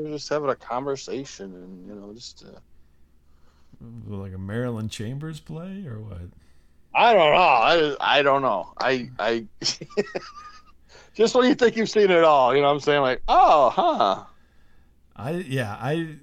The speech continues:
Speaker 2: there was,
Speaker 1: This
Speaker 2: it was, uh, yeah.
Speaker 1: this seems more like Bob Lament territory. I'm gonna be very honest with you.
Speaker 2: Oh,
Speaker 1: I'm like,
Speaker 2: yeah,
Speaker 1: "Okay."
Speaker 2: this is, yeah.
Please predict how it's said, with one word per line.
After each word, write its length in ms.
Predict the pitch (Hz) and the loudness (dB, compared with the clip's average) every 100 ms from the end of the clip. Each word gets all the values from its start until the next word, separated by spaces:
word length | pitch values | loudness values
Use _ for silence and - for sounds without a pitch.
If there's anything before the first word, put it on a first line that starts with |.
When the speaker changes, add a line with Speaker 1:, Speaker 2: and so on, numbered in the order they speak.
| - _ 175 | -20 _ -10
Speaker 2:
there 280 | 139 160 | -4 -4
was, 240 | 165 147 135 | -2 -4 -4
Speaker 1:
This 320 | 110 - - - | -6 -12 -16 -14
Speaker 2:
it 180 | 156 165 | -12 -8
was, 400 | 131 127 113 117 | -6 -6 -6 -6
uh, 440 | 110 107 101 107 92 - - 117 | -4 -4 -4 -8 -8 -10 -10 -12
yeah. 400 | 104 92 78 92 - | -12 -12 -14 -8 -2
Speaker 1:
this 160 | 190 | -2
seems 240 | - 202 143 | 0 -4 -2
more 260 | 170 185 | 2 4
like 220 | 180 160 113 | 4 2 2
Bob 280 | 143 147 | 2 2
Lament 360 | 135 127 127 - | 0 0 0 -2
territory. 720 | - 110 101 101 104 95 90 | -4 -2 -2 -2 -2 -2 -2
I'm 100 | 104 | -4
gonna 120 | 110 | -8
be 80 | 101 | -10
very 380 | 95 120 113 107 | -6 0 2 2
honest 360 | 101 98 87 - | 0 -2 -6 -8
with 140 | 135 | -2
you. 60 | 139 | 0
Speaker 2:
Oh, 60 | |
Speaker 1:
I'm 60 | 139 | 2
like, 140 | 139 | 0
Speaker 2:
yeah, 140 | 127 131 | 0 -2
Speaker 1:
"Okay." 20 | |
Speaker 2:
this 280 | 139 147 156 | -4 -4 -6
is, 40 | |
yeah. 360 | 135 113 104 | -6 -6 -8